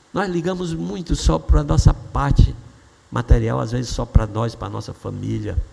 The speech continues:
pro nosso bem-estar. Vir pra cá, gente, não é estação de férias, não.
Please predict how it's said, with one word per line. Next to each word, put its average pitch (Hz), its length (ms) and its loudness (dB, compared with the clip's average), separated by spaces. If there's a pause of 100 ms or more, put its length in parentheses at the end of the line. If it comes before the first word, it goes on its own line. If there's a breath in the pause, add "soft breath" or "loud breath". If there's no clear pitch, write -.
(720 loud breath)
pro 147 160 10
nosso 156 340 2
bem-estar. 120 1120 0 (1900)
Vir 110 280 -4
pra - 240 -2
cá, 147 300 0
gente, 101 500 -4
não 139 220 -2
é 143 60 -2
estação 139 440 2
de 139 80 -8
férias, 127 500 -4
não. 98 320 -8